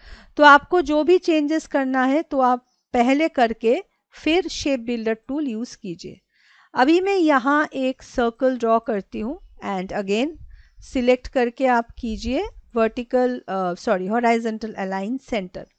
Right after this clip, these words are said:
फिर से मैं यूज़ करूँगी शेप बिल्डर टूल और यहाँ एक बार मैं क्लिक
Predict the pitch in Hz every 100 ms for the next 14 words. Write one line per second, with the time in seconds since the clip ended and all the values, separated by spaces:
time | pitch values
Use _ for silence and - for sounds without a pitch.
0 | _ _ _ - - _ - 330 339 381
1 | 349 349 302 302 311 - 254 254 254 262
2 | - 254 240 262 262 285 285 311 370 320
3 | - - 226 220 226 226 254 294 226 208
4 | 208 208 220 247 220 185